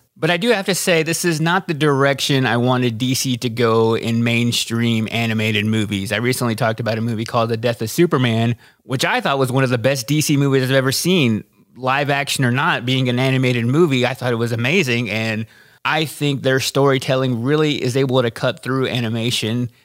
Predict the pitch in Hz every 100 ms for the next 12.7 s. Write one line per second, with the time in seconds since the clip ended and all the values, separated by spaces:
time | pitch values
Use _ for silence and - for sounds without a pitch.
0 | _ - 131 127 139 143 147 151 180 180
1 | 185 185 175 151 185 196 131 117 117 113
2 | 110 110 113 110 113 110 113 117 113 113
3 | 110 110 107 120 107 98 107 101 107 110
4 | _ _ _ - 131 135 120 139 123 120
5 | 117 107 107 139 127 127 101 127 117 123
6 | 113 127 139 135 110 127 - 147 - 160
7 | 202 208 185 175 170 143 147 143 135 151
8 | 127 147 151 143 147 131 117 127 120 123
9 | 110 110 98 - 87 104 - - - 123
10 | 147 139 135 127 104 _ - 185 165 160
11 | 151 143 135 139 131 135 127 127 127 -
12 | 113 110 113 135 151 170 170